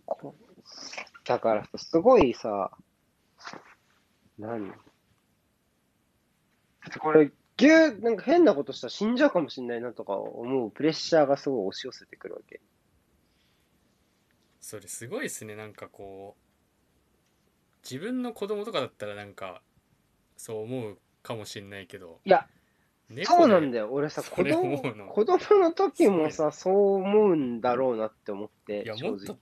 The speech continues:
Speaker 2: 強いじゃないですか、確実に。その、多分、同じ
Speaker 1: いや、やばくない？
Speaker 2: 気持ちでも。
Speaker 1: これ、シュウさんすげえな、と思った、
Speaker 2: <laughs> シュウさん、
Speaker 1: ちょっと。
Speaker 2: 今まさにそういう時期ですもんね、
Speaker 1: うん。
Speaker 2: シュウさんは。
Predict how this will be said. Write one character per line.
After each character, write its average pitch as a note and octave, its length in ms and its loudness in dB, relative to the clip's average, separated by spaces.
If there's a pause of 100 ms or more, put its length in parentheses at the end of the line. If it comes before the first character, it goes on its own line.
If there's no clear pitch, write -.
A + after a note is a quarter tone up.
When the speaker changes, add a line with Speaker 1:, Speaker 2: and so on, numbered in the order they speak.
Speaker 2:
強 F3 360 -4
い G#2 320 -10 (340)
じ A#2+ 120 -10
ゃ A2 40 -6
な G#2+ 60 -10
い - 40 -10
で G#2 40 -12
す - 100 -16
か、 G2 160 -14
確 - 320 -16
実 G2+ 240 -18
に。 G2 220 -20 (280)
そ - 200 -16
の、 G#2 160 -20
多 G#2+ 160 -14
分、 F2+ 260 -20 (1400)
同 A2+ 80 -12
じ A2 60 -14
Speaker 1:
い A2+ 40 -12 (260)
や、 C3 100 -6
や F3+ 100 0
ば F4+ 160 4
く - 120 0
な A4 40 10 (180)
い？ - 20 -4
Speaker 2:
気 - 60 -8
持 - 0 -
ち - 60 -12
で - 60 -12
も。 F#2+ 160 -20 (120)
Speaker 1:
こ E3 80 -12
れ、 C3+ 460 4 (500)
シ - 240 0
ュ G4+ 40 8
ウ - 40 8
さ D#3 160 6
ん - 80 2
す - 260 -6
げ C#4+ 220 2
え F3+ 40 2
な、 G2+ 320 0 (1000)
と B2+ 60 -6
思 B2 120 -6
っ A2+ 60 -8
た、 G#2+ 60 -16
Speaker 2:
<laughs> A2+ 60 -8
シ C3+ 140 -6
ュ C3 40 -6
ウ B2 40 -10
さ A2 120 -10
ん、 - 20 -4
Speaker 1:
ち - 20 -2
ょ G2+ 40 -6
っ - 20 -10 (520)
と。 - 60 -16
Speaker 2:
今 D3 220 -8
ま B2+ 120 -6
さ B2+ 140 -4
に G2+ 100 -10
そ A2+ 140 -12
う G#2+ 40 -12
い G#2+ 40 -14
う - 20 -16
時 G#2+ 120 -14
期 A2 100 -16
で A2 80 -16
す G#2+ 100 -18
も G#2 60 -6
ん G2 80 -6
ね、 F#2+ 60 -10
Speaker 1:
う - 20 -12
ん。 - 0 -
Speaker 2:
シ G2 100 -14
ュ G2 40 -14
ウ - 20 -20
さ F#2 140 -20
ん - 20 -20
は。 F2+ 60 -20